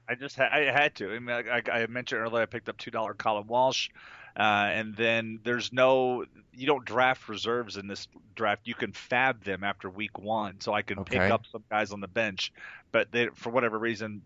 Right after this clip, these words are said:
Speaker 1: reserves aren't drafted. They are, they are part of your free agent. Uh, so they gotta come
Speaker 2: That's
Speaker 1: out of your free
Speaker 2: interesting.
Speaker 1: agent budget. Yeah, I guess it makes you a little more judicious with your free. Plus, you
Speaker 2: Yeah.
Speaker 1: can't zero, you can't zero bid either. So,
Speaker 2: Okay, so you can't just
Speaker 1: um,
Speaker 2: go willy-nilly and, and, and
Speaker 1: Right.
Speaker 2: reserve the world.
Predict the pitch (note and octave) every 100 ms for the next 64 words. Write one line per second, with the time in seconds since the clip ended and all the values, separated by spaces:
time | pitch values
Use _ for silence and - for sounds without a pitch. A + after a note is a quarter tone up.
0 | G2 A2 G#2 A2+ A2 A2 G2 G2+ G#2+ G#2
1 | - F#2 F#2+ F#2+ G2 G#2 G#2+ G#2 G2 -
2 | A2+ G#2 G2 - A2+ G#2 G#2 G#2 G2+ -
3 | - - - - F#2 G#2 G#2+ G#2+ G#2 B2
4 | A2+ G#2+ G2 B2 A2+ G#2 A2 G2+ G#2 F#2+
5 | G#2 - G#3 G#3 F3+ F3+ E3 C#3+ C#3 C#3+
6 | B2 B2 B2+ B2 A#2+ A#2 A2 A#2+ A#2+ G#2+
7 | - - - A2 - B2+ F#4 F#4+ A#2 G#2
8 | G#2+ A#2 G#2+ - B2 C#3+ C3 G#2 C3+ G#2
9 | F#2 A#2 A#2 G2 F#2+ - A2 C3+ C#3+ B2+
10 | C#3 C#3 G#2+ G2+ G2 D#3 C3 C#3 C3 B2
11 | C3+ B2 G#2 - A2+ A2 G#2+ G#2 A2+ G#2+
12 | - - A2 A2+ A#2+ G2+ F#2+ A2+ G2+ -